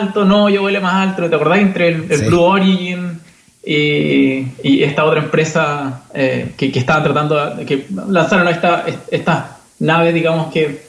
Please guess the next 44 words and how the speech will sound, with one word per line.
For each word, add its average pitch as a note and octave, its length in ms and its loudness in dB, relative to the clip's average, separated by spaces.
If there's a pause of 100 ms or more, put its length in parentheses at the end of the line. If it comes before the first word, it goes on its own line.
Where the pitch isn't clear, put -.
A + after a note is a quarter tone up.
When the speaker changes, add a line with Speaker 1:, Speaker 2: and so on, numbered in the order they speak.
Speaker 1:
viajaban F3+ 500 2
un F#3 80 4
ratito F#3+ 560 -2
y - 80 -2
se D3 120 -2
acaban. D3+ 240 0 (280)
Yo D3 80 2
me C#3+ 60 2
acuerdo C3 240 2
todavía, C#3 260 2 (100)
siem-, - 280 0 (120)
voy, E3 160 0
siempre G#3 320 0
saco G#3+ 240 0
a G#3 40 0
mi G3+ 120 0
suegra G#3 340 0
a F#3+ 40 0
colación, F#3+ 600 -2 (400)
y - 100 4
esta F3 180 2
vez F3+ 120 2
no E3+ 120 2
va C#3+ 60 2
a - 40 -6
ser F#3 240 0
el, F3+ 300 0
el, D3 360 2
la C#3+ 60 2
excepción. E3+ 580 0 (280)
Y C#3 160 2
cuando, C3+ 240 2
cuando C#3 200 4
salió C#3 360 0
el D3+ 80 -2
viaje D3+ 300 -2
del C#3+ 160 -2
Blue D3+ 140 0
Origin, F3 400 -2
que D3+ 120 -8
fue D#3 280 2
unos D3 260 0
minutos G3 380 0
nomás, B3 280 -4